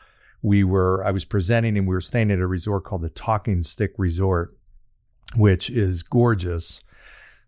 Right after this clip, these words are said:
I had a room with this beautiful balcony overlooking mountains and, like, unbelievable scenery. So waking up in the morning, having coffee out there and just,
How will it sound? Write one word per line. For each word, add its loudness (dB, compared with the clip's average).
I -2
had 2
a -2
room 2
with 0
this -4
beautiful 4
balcony 2
overlooking -2
mountains 0
and, -2
like, -2
unbelievable 2
scenery. -2
So -4
waking 2
up 0
in -2
the -2
morning, -2
having -6
coffee -2
out -2
there -4
and -8
just, -4